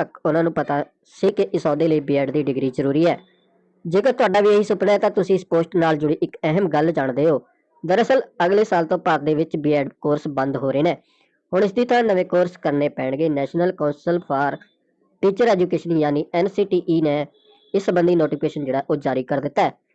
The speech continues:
ਅਗਲੇ ਸਾਲ ਤੋਂ ਚਾਰ ਸਾਲਾ ਬੀ ਏ BEd ਤੇ ਬੀ ਐਸ ਸੀ BEd ਬੰਦ ਕੀਤੀ ਜਾ ਰਹੀ ਹੈ।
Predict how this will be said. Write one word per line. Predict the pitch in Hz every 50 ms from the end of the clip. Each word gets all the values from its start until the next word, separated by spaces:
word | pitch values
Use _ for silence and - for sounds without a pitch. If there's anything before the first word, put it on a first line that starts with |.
| _ _ _ _ _ - 160
ਅਗਲੇ | 170 202 247 285
ਸਾਲ | 277 - 190 180 175
ਤੋਂ | - 208 185
ਚਾਰ | - - 175 165 165
ਸਾਲਾ | - 175 165 175 175
ਬੀ | 165 151 147 160 160 180 -
ਏ | 185 170 165
BEd | 147 139 147 143 143 147 147 147 - _ -
ਤੇ | 165
ਬੀ | 143 139 151 190 208
ਐਸ | 185 -
ਸੀ | - - 151 143 139
BEd | 139 143 143 143 139 135 143 -
ਬੰਦ | 143 147 151
ਕੀਤੀ | - - - 143 135
ਜਾ | 135 131
ਰਹੀ | 131 147 170
ਹੈ। | 185 147 -